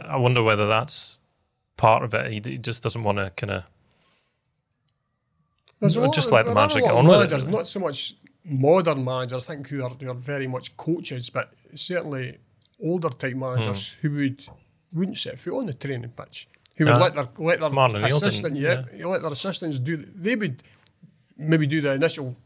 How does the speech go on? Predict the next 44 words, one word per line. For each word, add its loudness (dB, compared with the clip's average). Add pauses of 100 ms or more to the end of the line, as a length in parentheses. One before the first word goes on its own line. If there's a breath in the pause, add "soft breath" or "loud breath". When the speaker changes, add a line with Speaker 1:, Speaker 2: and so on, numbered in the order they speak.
Speaker 2:
initial -2
talk 0
before -6
the -2
players -6
went -4
out, -6 (440 soft breath)
but -4
you 0
left 2
it -14
to -12
the -6
coaches. -4
You -6
would -6
stand 2 (120)
and 0
watch, 2
Speaker 1:
Hmm. 4
Speaker 2:
certainly, 2
but -8
not 0
actually -4
get 0
involved -4 (480 soft breath)
in 2
the 0
actual -4
coaching -6
of -4
the -4
players -6 (540)
on 2
a 0
daily -4
basis. -8
His -8
job -6
was -8
basically -10
to -12
manage -4
them -10